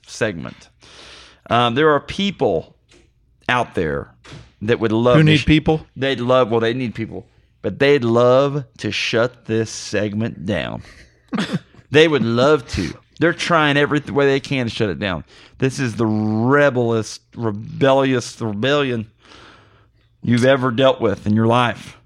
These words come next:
Speaker 1: It's the thirty-second synopsis. It cannot be contained. It cannot be stopped.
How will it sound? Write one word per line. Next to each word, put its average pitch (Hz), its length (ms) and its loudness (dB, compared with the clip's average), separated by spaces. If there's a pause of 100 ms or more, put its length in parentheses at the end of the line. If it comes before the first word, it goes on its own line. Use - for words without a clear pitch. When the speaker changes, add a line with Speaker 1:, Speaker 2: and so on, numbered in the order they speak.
(340)
Speaker 1:
It's 113 220 -2
the 113 140 -4
thirty-second 117 720 -2
synopsis. 87 600 -6 (580)
It 151 160 0
cannot 226 480 4
be 240 140 -2
contained. 139 760 -2 (800)
It 160 140 0
cannot 190 340 0
be 190 120 -4
stopped. - 760 -2